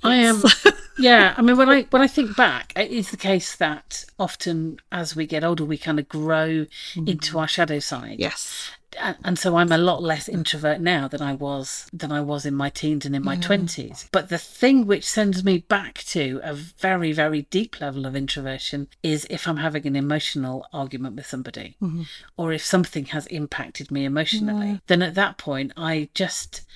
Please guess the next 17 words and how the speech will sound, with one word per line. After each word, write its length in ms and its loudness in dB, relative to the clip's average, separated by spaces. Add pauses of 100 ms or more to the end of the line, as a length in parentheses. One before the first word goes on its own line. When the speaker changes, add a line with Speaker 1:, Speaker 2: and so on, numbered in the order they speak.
(300)
Speaker 1:
it's 140 -8
not 120 0
that 140 0
I 100 2
don't 340 -2
want 760 0 (160)
to 420 -6 (140)
continue 580 -2
to 280 -6
talk, 500 -4
it's 220 -8
that 200 -4
I 320 -6
really 540 0
literally 800 -2 (240)
Speaker 2:
Cannot. 280 -4
Speaker 1:
can't. 580 -2